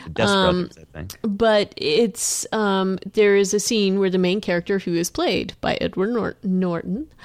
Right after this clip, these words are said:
Speaker 2: um, he
Speaker 1: Slash Brad Pitt. Spoiler alert, same person.
Speaker 2: Yeah. Well, I, <laughs> man, you couldn't wait to spoil that, could you?
Speaker 1: <laughs> No, it's, it's awesome. Spoiler.
Speaker 2: Um,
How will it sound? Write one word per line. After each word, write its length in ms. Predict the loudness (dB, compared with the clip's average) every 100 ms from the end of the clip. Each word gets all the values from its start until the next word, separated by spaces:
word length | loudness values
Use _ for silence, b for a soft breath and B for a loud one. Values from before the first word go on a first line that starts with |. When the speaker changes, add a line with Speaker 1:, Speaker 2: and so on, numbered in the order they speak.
| B B B _
Speaker 2:
um, 640 | -2 0 0 0 -2 -4 -8 -18 -20 -20 -16
he 840 | -12 -6 -2 0 0 0 0 -2 -4 -14 -16 -18 -12
Speaker 1:
Slash 380 | -2 0 2
Brad 240 | 2 0 0
Pitt. 240 | -2 -2
Spoiler 320 | -2 0 2 4
alert, 360 | 4 2 0
same 220 | -4 -2
person. 240 | -4 -6 -10 -12 -6
Speaker 2:
Yeah. 280 | -6 -6 -14 b b _
Well, 280 | -4 -4 -4 -4 2
I, 340 | 4 6 4 2
<laughs> 40 |
man, 320 | 2 2 2 0
you 100 | 0
couldn't 220 | 0 2
wait 180 | 2 0
to 80 | -4
spoil 380 | -2 0 0 0
that, 180 | -2
could 180 | -2 -2
you? 120 | -2 -2 -2
Speaker 1:
<laughs> 120 | 2
No, 420 | 4 6 6 6
it's, 240 | 6 4 -4
it's 160 | -6
awesome. 380 | -2 -2 -4 -10
Spoiler. 480 | -12 -14 -12 -12 -14 _ _ _ _ _ _ -12
Speaker 2:
Um, 500 | -4 0 2 2 0